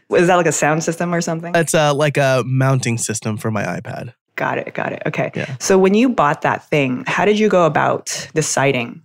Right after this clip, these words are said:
Speaker 1: Like, did you research it? Did you, like, hear from somebody? What was your thought process on deciding to buy that thing?
Speaker 2: Well, I had already bought from the company. The company's twelve South.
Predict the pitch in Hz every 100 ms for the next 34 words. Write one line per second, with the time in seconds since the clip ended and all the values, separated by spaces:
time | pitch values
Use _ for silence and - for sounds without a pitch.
0 | - 143 _ 139 135 156 185 - 175 165
1 | 170 160 160 - 131 139 139 127 - -
2 | _ _ _ - 196 190 196 190 - 175
3 | 175 175 170 175 165 _ _ 190 190 190
4 | 170 - 147 - 139 139 139 135 135 135
5 | - 135 131 127 127 123 123 - - -
6 | 175 165 160 151 160 170 175 151 131 131
7 | - - 107 113 104 104 98 - 135 120
8 | 117 - 113 - 104 110